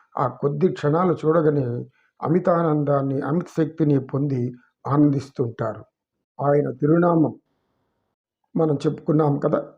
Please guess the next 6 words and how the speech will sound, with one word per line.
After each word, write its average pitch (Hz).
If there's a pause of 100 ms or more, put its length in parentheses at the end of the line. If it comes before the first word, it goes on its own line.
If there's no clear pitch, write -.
(420)
సూర్యనాడి, 151 (100)
చంద్రనాడి 143 (1120)
మధ్యలో 151
ఉన్నది 143 (260)
సుష్మనాడి. 143
అంటే -